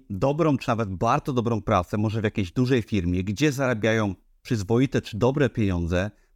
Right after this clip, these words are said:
mają na przykład auto służbowe i tu się odwołuję szczególnie do przykładu jednej osoby, która zarabia dziesięć tysięcy złotych miesięcznie, ma auto służbowe, jest rodzina, fajne mieszkanie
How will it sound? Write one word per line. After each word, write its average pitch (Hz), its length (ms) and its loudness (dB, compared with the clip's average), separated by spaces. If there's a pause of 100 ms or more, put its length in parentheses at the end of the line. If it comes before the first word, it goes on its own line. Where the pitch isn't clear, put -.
mają 131 280 2
na 151 180 4
przykład - 440 -4
auto 127 320 0
służbowe 95 680 0
i 160 60 -6
tu 262 140 -2
się 240 120 2
odwołuję 165 360 0
szczególnie 156 380 0
do 139 120 -2
przykładu 135 460 -2
jednej 135 220 0
osoby, 120 360 -4
która 127 280 -2
zarabia 110 640 0 (240)
dziesięć 131 380 -2
tysięcy 127 340 -2
złotych 117 300 0
miesięcznie, 98 440 -2
ma 92 160 0
auto 147 280 -2
służbowe, 120 600 0 (280)
jest 160 240 0
rodzina, 120 600 2
fajne 156 360 0
mieszkanie 127 680 0